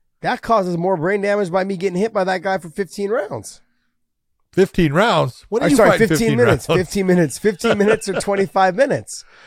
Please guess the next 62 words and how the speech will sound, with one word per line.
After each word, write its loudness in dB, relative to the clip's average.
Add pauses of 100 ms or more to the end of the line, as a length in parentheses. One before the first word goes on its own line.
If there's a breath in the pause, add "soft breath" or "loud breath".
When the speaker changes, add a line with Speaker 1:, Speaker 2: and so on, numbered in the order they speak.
(260 loud breath)
Speaker 1:
So -2
Speaker 2:
I -2
said, 0
Speaker 1:
there's -2
Speaker 2:
"Man, 2
you 4
are 4
in -8
shape. 0
You're -6
going -2
fifteen -4
M 0
M -2
A 2
rounds? 0 (120)
You're -18
a -20
Speaker 1:
There's 2
n-, -4
Speaker 2:
bad 2
man." 0 (120)
<laughs> -20
Speaker 1:
there's -4
negatives -2
to -6
both -2
sides. -12
Speaker 2:
Yes, -4
there -6
Speaker 1:
There, -12
Speaker 2:
is. -20 (100)
Speaker 1:
there's -6
Speaker 2:
There -6
is. -4
Speaker 1:
negatives -4
to -10
both -4
sides. -8
So -4
there's, -2
Speaker 2:
Yeah, -6
Speaker 1:
like -4
you -4
Speaker 2:
absolutely. -6
Speaker 1:
said, -2
Speaker 2:
And -20
Speaker 1:
there's -2
Speaker 2:
that's -4
the 4
whole 4
Speaker 1:
no 0
Speaker 2:
point. -2
Speaker 1:
easy -8
fix. -12
Speaker 2:
There -10
is -6
no -6
easy -6
fix -12
with -16
it. -20